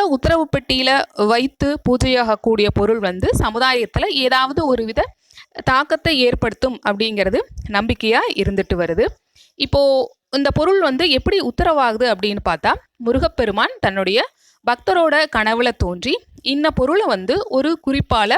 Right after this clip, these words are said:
உணர்த்துகிறாரு. அந்த பொருளை குறிப்பால் உணர்ந்து கொண்ட அந்த பக்தர் சிவன்மலை தேவஸ்தானத்துல வந்து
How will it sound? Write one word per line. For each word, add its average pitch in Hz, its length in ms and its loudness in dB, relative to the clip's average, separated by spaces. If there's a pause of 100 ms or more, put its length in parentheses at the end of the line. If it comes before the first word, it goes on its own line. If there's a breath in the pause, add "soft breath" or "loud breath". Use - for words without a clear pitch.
உணர்த்துகிறாரு. 202 680 -2 (420 loud breath)
அந்த 269 340 -2
பொருளை 269 360 0 (120)
குறிப்பால் 302 480 -2
உணர்ந்து 233 360 -2
கொண்ட 220 260 -4
அந்த 202 320 -2
பக்தர் 180 400 -2 (100)
சிவன்மலை 302 600 -4
தேவஸ்தானத்துல 220 800 -2
வந்து 202 300 -4